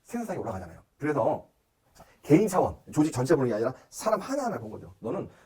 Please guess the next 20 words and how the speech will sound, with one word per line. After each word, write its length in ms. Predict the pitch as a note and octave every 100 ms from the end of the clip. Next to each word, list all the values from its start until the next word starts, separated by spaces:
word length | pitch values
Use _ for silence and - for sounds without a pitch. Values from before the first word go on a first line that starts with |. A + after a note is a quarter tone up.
| -
동기부여로 480 | D3+ A3 A3 G3 E3
인해서, 360 | A#2 - F2+ - _ _
야, 180 | G#3 C3+ -
일 160 | - C#4
많이 220 | G3+ G3+
하면 140 | A#3+ G3+
좋잖아. 540 | G3 E4 D4+ F#4 - - _ _ -
내가 160 | D#3+
돈 120 | F3+
많이 120 | C#3+ D3
줄게. 300 | - A#2+ - _ _
고임금 360 | D#3+ A3 A3 G3
같잖아. 300 | - - - _ _ -
회사 180 | A#3+ C#4
입장에서는, 440 | A3 F3+ D#3 A2+ F#2+ - - -
야, 260 | A3+ - -
똑같은 280 | B3+ C4 B3
사람이 240 | A3 G3+
생산성이 300 | G#3 C4 B3 D3+
높으면 320 | G3+ E3+